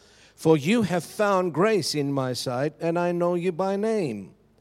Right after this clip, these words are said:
And he said, "Please show me your glory."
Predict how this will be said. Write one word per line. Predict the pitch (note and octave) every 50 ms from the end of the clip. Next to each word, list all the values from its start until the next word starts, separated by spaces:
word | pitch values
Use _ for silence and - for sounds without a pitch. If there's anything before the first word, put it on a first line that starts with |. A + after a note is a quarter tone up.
| _ _ _ _ _ _ _ _ _
And | D#3+ E3+ E3 D#3
he | B2+ D#3 G#3 G#3+
said, | F3+ - F3 D3 B2+ F2 E2+ E2 - - _ _ _ _ _ _ _ _ _ _ _ _ _ _ _ _ _ _ _ _ _ - - _ _ _ _
"Please | _ - F#3 F#3+ G#3+ G#3+ G3 E3+ D#3 D3+ D#3+ C3+ - - - -
show | - - - G3 G3+ F#3+ F3+
me | E3 D#3 D3+ D3+ D3+ D3 C3+ B2+ A#2+ - - _
your | - C3 C#3 C#3+ C#3+
glory." | C3 D3+ D3+ D3 C#3+ B2+ A#2 G2+ F2